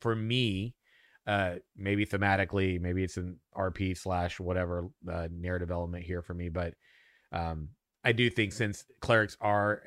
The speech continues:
do have dominion over life and death, not having that there or something similar kind of doesn't feel as cleric as it did before.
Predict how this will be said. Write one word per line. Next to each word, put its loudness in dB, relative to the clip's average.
do 0
have 0
dominion -2
over -2
life -2
and -6
death, -2
not 2
having 0
that 2
there 0
or -2
something -2
similar 0
kind 0
of -4
doesn't -2
feel -4
as -4
cleric -2
as -2
it -4
did -2
before. -6